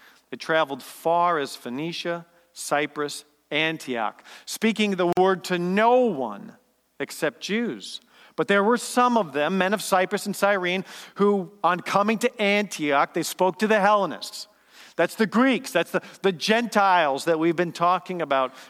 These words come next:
preaching the Lord Jesus, and the hand of the Lord was with them. And a great number who believed turned to the Lord. So the people, they run for fear of their lives,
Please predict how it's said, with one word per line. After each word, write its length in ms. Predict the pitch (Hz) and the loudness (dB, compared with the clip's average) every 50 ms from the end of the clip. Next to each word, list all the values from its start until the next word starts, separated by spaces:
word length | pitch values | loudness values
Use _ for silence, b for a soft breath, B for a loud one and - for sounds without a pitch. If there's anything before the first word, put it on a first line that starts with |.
| B _ - | B _ -6
preaching 400 | - 175 170 165 - - 170 147 | -4 -4 -4 -2 -4 -6 -4 -4
the 120 | 151 143 | -4 -4
Lord 320 | 139 143 151 151 151 139 | -2 0 0 0 -2 -4
Jesus, 520 | - - 151 160 175 180 156 123 123 - 131 | -6 -6 -4 -4 -4 -4 -4 -6 -10 -12 -10
and 100 | 135 135 | -10 -8
the 60 | 131 | -6
hand 240 | 135 156 160 160 143 | -4 -4 -4 -4 -4
of 80 | 131 | -6
the 60 | 123 127 | -6 -4
Lord 320 | 131 143 143 139 131 120 | -2 -2 -2 -2 -2 -2
was 280 | 127 131 127 123 - - - | -4 -4 -4 -4 -8 -12 -16
with 460 | 120 123 139 170 196 180 - - - | -10 -4 -2 0 0 -2 -4 -8 -8
them. 320 | 147 127 110 107 101 95 - _ _ _ _ b b b b b b b b b _ - | -6 -6 -6 -8 -12 -16 -20 _ _ _ _ b b b b b b b b b _ -12
And 120 | 123 123 | -10 -10
a 60 | 117 | -10
great 600 | 107 _ - 127 127 151 175 180 190 - - - | -12 _ -14 -6 -4 -2 -2 -2 -2 -6 -10 -12
number 540 | 139 143 156 160 160 170 170 160 156 160 147 | -10 -6 -4 -2 -2 -2 -4 -4 -4 -4 -4
who 160 | 131 139 127 | -6 -8 -10
believed 640 | 113 113 120 120 131 160 170 151 135 127 120 - - | -8 -8 -8 -6 -4 -4 -4 -4 -4 -6 -8 -12 -12
turned 340 | - 165 165 160 156 147 - - | -8 -6 -4 -4 -4 -6 -8 -6
to 260 | - 156 147 139 139 | -4 -4 -4 -4 -4
the 260 | 127 127 131 123 123 | -4 -2 -2 -2 -2
Lord. 440 | 117 127 156 156 151 131 107 101 - - _ _ _ _ _ _ _ _ _ _ b b b b b b b b b b b b | -2 -2 -2 0 0 -2 -4 -6 -12 -20 _ _ _ _ _ _ _ _ _ _ b b b b b b b b b b b b
So 240 | - 240 233 185 - - - - - | 0 0 0 0 -2 -8 -18 -6 -4
the 100 | 175 175 | -4 0
people, 520 | - 202 254 240 - 226 220 214 185 B B B B | 2 2 2 2 2 2 2 2 0 B B B B
they 160 | - 202 202 190 | 2 2 2 2
run 760 | 160 160 165 175 214 233 240 247 240 214 214 220 233 214 - - | 0 -2 0 2 4 6 6 6 4 4 4 2 0 -2 -4 -8
for 140 | - - 196 | -4 -2 -2
fear 640 | 170 - - - - 233 240 247 262 269 262 240 214 | -2 -2 -6 -4 0 2 4 4 4 4 4 4 4
of 200 | 214 214 190 175 | 4 2 2 2
their 340 | 180 202 202 196 190 185 185 | 2 2 4 4 4 2 2
lives, 800 | 196 202 208 214 214 196 156 135 143 143 170 202 214 226 214 - | 2 4 4 4 4 4 4 2 2 2 0 0 0 -2 -6 -8